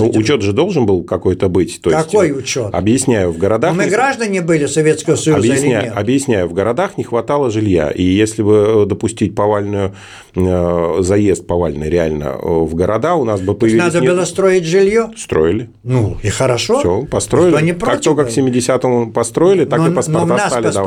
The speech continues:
Speaker 1: паспортов ведь не было.
Speaker 2: Как только, э, города обзавелись большим количеством
Speaker 1: <laughs>
Speaker 2: инфраструктуры, стали строить и, и получили.
Speaker 1: Ну, я же говорю факт. Я же
Speaker 2: Нет.
Speaker 1: не говорю там, что
Speaker 2: Я,
Speaker 1: это
Speaker 2: я,
Speaker 1: надо было,
Speaker 2: я
Speaker 1: не
Speaker 2: поэтому
Speaker 1: надо. Это
Speaker 2: говорю,
Speaker 1: факт.
Speaker 2: что,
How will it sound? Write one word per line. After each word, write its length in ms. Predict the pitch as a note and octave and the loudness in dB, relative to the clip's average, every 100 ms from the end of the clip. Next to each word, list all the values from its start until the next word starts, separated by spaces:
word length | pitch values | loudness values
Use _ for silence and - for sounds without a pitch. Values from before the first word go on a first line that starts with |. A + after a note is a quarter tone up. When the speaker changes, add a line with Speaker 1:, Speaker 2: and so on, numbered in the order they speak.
| D3+ | -2
Speaker 1:
паспортов 280 | D#3 D3+ B2 | 0 0 -2
ведь 140 | C3 | -4
не 160 | D#3 A3+ | -2 -2
было. 320 | E3+ G#2+ G2 - _ | -2 -6 -8 -16 _
Speaker 2:
Как 200 | - G2+ | -6 -6
только, 360 | G#2+ A2+ F#2+ - D#2+ | 0 0 0 0 -2
э, 360 | F2+ E2+ E2 E2 | 0 0 0 0
города 520 | F#2 G2 F#2+ F2 D2+ | 0 0 0 0 -2
обзавелись 520 | - E2 E2+ F#2+ F#2 | -4 -4 -2 0 0
большим 360 | D#2+ D#2+ - D#2+ | 0 -2 -2 -2
количеством 500 | E2 D#2+ A#2 G#2+ E2 | 0 0 0 0 2
Speaker 1:
<laughs> 60 | - | 0
Speaker 2:
инфраструктуры, 720 | - - C3+ C#3+ - G#3 F#3+ | 0 0 0 0 2 4 2
стали 460 | - G#2+ F2+ E2+ A2+ A2+ A2 | 0 -2 -2 -4 -8 -10 -10
строить 520 | A2 - A2+ E3 - | -8 -2 2 2 2
и, 260 | G2 F#2+ A2+ | 0 2 2
и 60 | B2+ | 0
получили. 500 | A2 G#2 - F2 - | 2 0 0 0 0
Speaker 1:
Ну, 100 | E3 | 2
я 180 | F3+ G3 | 2 2
же 100 | F#3+ | 2
говорю 220 | F#3 F3+ | 2 2
факт. 380 | F3 A#2+ - - _ - | 0 -4 -6 -16 _ -6
Я 140 | - A#2+ | -2 0
же 60 | |
Speaker 2:
Нет. 40 | A#2 | 2
Speaker 1:
не 60 | |
говорю 240 | F3 B3 D#4 | 0 0 0
там, 140 | G3 | 0
что 200 | B2+ F3 | 0 0
Speaker 2:
Я, 120 | D3+ C#3+ | 2 2
Speaker 1:
это 80 | D3+ | 0
Speaker 2:
я, 60 | |
Speaker 1:
надо 200 | D3 A#3 | -2 -2
было, 140 | F#3+ G#3 | -2 0
Speaker 2:
я 120 | D#3 | 0
Speaker 1:
не 60 | E3+ | 0
Speaker 2:
поэтому 260 | E3+ E3 | 0 0
Speaker 1:
надо. 40 | D#3+ | 0
Это 80 | D3+ | 2
Speaker 2:
говорю, 220 | D#3+ E3 | 2 2
Speaker 1:
факт. 120 | - | 0
Speaker 2:
что, 800 | B2 B2 C#3 A#2+ A#2+ G#2+ G2 F#2+ | -2 -4 -2 2 4 4 2 -4